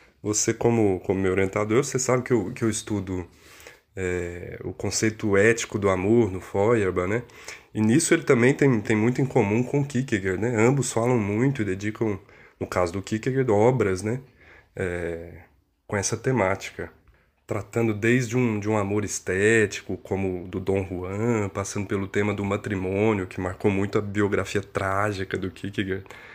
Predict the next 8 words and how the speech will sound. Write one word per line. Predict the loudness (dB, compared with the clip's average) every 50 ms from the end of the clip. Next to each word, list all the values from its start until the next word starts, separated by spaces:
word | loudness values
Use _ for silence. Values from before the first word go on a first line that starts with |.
| -20 -20 -20 -20 -16 _
é, | -6 -4 -2 0 0 -2
até | 0 2 2 2
as | 2 4
famosas | 2 2 2 4 4 4 4 4 2 2 2 4
obras | 4 4 4 4 4 2 2
do | 2 2 0
amor, | 0 0 0 0 2 2 2 2 0 -4
né? | -6 -10